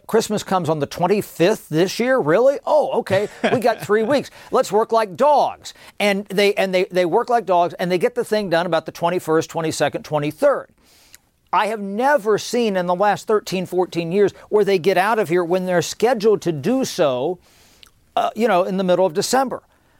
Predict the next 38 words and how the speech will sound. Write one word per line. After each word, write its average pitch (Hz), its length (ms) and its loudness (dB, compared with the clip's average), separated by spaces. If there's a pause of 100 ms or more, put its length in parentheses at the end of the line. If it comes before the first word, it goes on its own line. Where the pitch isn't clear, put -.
(280)
So 185 540 0 (100)
that 202 220 -2
might 202 240 -2
happen. 175 560 -6 (420)
But 165 140 0
Jared, 190 460 2 (160)
you 180 160 0
know, 160 200 0
you 196 220 -2
know, 160 160 2
it's, 185 260 0
it's 185 200 -4
kind 190 180 -2
of 160 80 -4
game 170 300 -2
on 247 340 4
right 147 260 0
now, 131 380 -4 (260)
a-, 160 60 0
a-, 175 260 -4
as 160 200 -4
maybe 165 200 -2
they 160 160 0
rush 156 280 0
to 151 80 -14
do 208 120 -4
this 226 140 -4
because 180 720 -2 (580)
th-, 160 240 -6
they 156 160 0
see 208 260 -2
the 175 140 0
national 160 440 -2
security 147 440 -4
situation 131 580 -4
is 135 200 -10
so 202 420 0
dire 120 540 -4